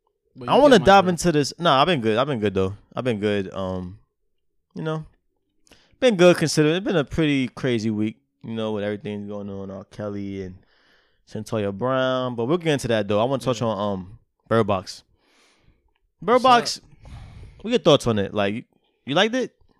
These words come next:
Speaker 1: I liked it. I actually wanna watch it again.
Speaker 2: Yeah.
Speaker 1: With the mindset I'm, I have on it now, like, I wanna watch it again because, you know, with regular movies, like, even, like,
Speaker 2: You don't catch
Speaker 1: Avengers
Speaker 2: everything.
Speaker 1: or whatever, exactly.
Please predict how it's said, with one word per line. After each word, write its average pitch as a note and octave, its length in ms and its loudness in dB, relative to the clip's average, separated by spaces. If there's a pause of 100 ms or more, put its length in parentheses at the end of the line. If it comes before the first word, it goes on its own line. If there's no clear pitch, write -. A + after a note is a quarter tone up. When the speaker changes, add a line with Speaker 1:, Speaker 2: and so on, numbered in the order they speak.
(520)
Speaker 1:
I E3 80 -4
liked C4 260 -6
it. C3+ 40 -8
I C#3 160 -6
actually G3 240 -10
wanna F3+ 180 -8
watch F3+ 240 -6
it C#3+ 60 -10
again. G2 280 -16 (800)
Speaker 2:
Yeah. C#3 1000 0
Speaker 1:
With F3+ 260 -10
the D#3 240 -12
mindset F3+ 640 -18
I'm, F3 240 -18 (220)
I D3+ 180 -16
have E3+ 320 -14 (400)
on E3+ 180 -10
it F3+ 140 -10
now, E3 400 -10 (480)
like, A#2+ 160 -10
I A#2+ 80 -10
wanna C3+ 220 -10
watch B2 320 -16
it G#2 60 -20
again G#2+ 240 -20
because, A#2 360 -12
you D3+ 100 -8
know, D3 320 -10 (720)
with D3+ 200 -10 (240)
regular G3+ 340 -6
movies, D3+ 600 -8
like, A2 240 -14
even, D3 340 -16
like, D3 100 -10
Speaker 2:
You A2+ 60 2
don't A2+ 160 0
catch - 220 -2
Speaker 1:
Avengers F#2+ 420 -4
Speaker 2:
everything. A2 60 -10
Speaker 1:
or G#2+ 40 -10
whatever, G2+ 320 -12
exactly. G#2 580 -18